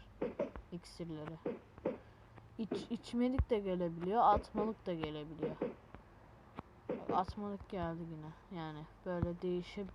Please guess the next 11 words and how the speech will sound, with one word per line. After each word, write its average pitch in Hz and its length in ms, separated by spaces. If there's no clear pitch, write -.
değişim 175 680
böyle 156 180
gösterebiliyor. 170 760
Ee, - 80
şimdi 190 540
cadıydı. 196 720
Aksolot 202 640
suya 196 380
girince 175 440
hızlanıyor. 214 1040
Şöyle 196 380